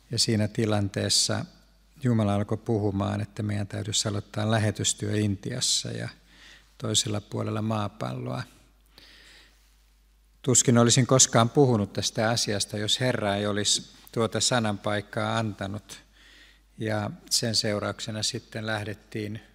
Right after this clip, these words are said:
astumaan askeleita eteenpäin ja siitä alkoi One Way Missionin työ Intiassa ja, ja tänään se on, se on ihan laaja,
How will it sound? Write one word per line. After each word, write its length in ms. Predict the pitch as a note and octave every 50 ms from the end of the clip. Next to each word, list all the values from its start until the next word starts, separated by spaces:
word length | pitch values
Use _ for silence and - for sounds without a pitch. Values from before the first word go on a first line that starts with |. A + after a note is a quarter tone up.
| _ _ _ -
astumaan 580 | A#2+ A#2 - - - - A#2 G#2 G#2 G#2 G#2+
askeleita 600 | A2 A2 - - - A2 G#2 G2 G2+ G2 - G2+ G#2+
eteenpäin 720 | G#2+ G#2+ - - A2 G#2 G#2 G2+ - - A2+ A#2 B2 B2+
ja 180 | C3 B2+ B2+ - - - _ _ _ _ _ - - - - - - - _ _ _ _ _
siitä 480 | - - - - G#2 G2+ - A2+ G#2+ A2
alkoi 260 | A2 A2 - - G#2+
One 260 | G#2+ G#2 G#2+ A2 G#2+
Way 140 | G2+ G#2 G2+
Missionin 380 | G2+ G2+ - - - A2 G#2+ G2+
työ 240 | - A#2+ G#2+ G#2 G#2
Intiassa 760 | A2 A2 G#2+ G2+ - - A2+ A2+ A2+ - - - - A#2
ja, 220 | A2+ A2 A2+ A2+ A2 - - _ _ _ _ _ _ _ - - _ _ _ _ _ _ _ _ _ _ -
ja 180 | B2+ A#2 A2 G#2+ -
tänään 380 | - A2+ G#2+ G#2+ G#2+ G#2 G2+ G#2
se 200 | - - A2 G#2
on, 200 | G#2+ G#2+ A#2 - - - - - - _ _ _ _ _ _ _ _ _ _ _ _ _ _ _ _ _ _ _ _ - - -
se 220 | - - - A2+ G#2
on 120 | G2+ G2+
ihan 380 | A2 F#2+ F#2+ A2 G#2 G#2 A#2+ - - - _ _ _ - - - - - - - _ _ _ _ _ _ _ _ - - - -
laaja, 440 | - A#2+ A2+ A2+ A2 G#2+ G#2+ A2